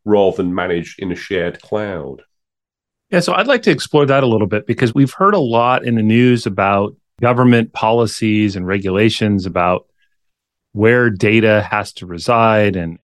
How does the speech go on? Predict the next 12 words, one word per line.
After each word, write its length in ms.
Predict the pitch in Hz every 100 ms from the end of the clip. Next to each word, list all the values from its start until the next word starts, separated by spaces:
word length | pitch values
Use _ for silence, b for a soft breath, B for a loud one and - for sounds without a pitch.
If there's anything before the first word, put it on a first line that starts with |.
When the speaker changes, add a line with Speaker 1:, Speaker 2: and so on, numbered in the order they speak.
| -
Speaker 2:
certainly 720 | 107 - 123 - 110 104 98
G 200 | 92 104
D 80 | 101
P 260 | 95 101 95
R 540 | 92 98 98 98 95 _ _ _ _
in 220 | 110 98
Europe. 460 | 98 110 113 110 - _ _ _ _
But 380 | - 139 185 185
I 60 | -
wonder 260 | 180 233 277
just 280 | 208 180
more 360 | - 139 135 139